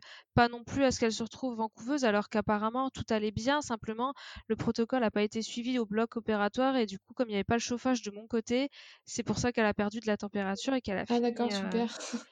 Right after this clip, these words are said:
Speaker 1: Mais ça aurait été sympa quand même de me prévenir, quoi, un minimum, que je sache
Speaker 2: Ouais,
Speaker 1: ce
Speaker 2: parce
Speaker 1: qui
Speaker 2: que t'as
Speaker 1: se
Speaker 2: dû être
Speaker 1: passe.
Speaker 2: choquée, toi. Tu, tu t'imaginais que t'allais remonter, qu'elle allait être là, et puis il y avait, il y avait personne, euh.
Speaker 1: Ben, c'est ça. Et en plus, plus tard, mon mari m'a dit, « Ah, bah, elle a eu un complément. » Je dis, « Comment ça, elle a eu un complément de... On m'a rien demandé.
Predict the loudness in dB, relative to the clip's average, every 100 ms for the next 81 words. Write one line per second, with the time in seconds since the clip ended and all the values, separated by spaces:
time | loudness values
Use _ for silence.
0 | _ 0 4 4 0 0 4 6 4 0
1 | -2 2 2 2 -2 -2 -6 0 2 2
2 | 2 2 0 0 -2 -2 -4 -10 -2 0
3 | 0 -4 -10 -6 -6 -6 -4 4 6 6
4 | 6 6 8 6 6 2 4 4 4 4
5 | 4 4 -2 -6 -2 -4 4 4 6 6
6 | 6 4 2 0 0 0 2 0 0 -2
7 | -2 -2 -2 -4 -2 -2 -2 -6 -4 -4
8 | -4 -2 0 2 0 -4 -8 0 2 2
9 | 0 -4 2 0 0 -8 -20 -2 0 2
10 | 2 0 -2 -4 0 6 6 4 0 0
11 | 2 2 0 4 2 4 4 4 4 2
12 | 0 -8 -4 -2 -4 -8 -8 -8 -6 -6
13 | 0 2 4 4 2 -4 -8 -4 -4 -4
14 | -8 -10 -10 _ _ -20 -4 2 4 4
15 | 4 2 6 6 4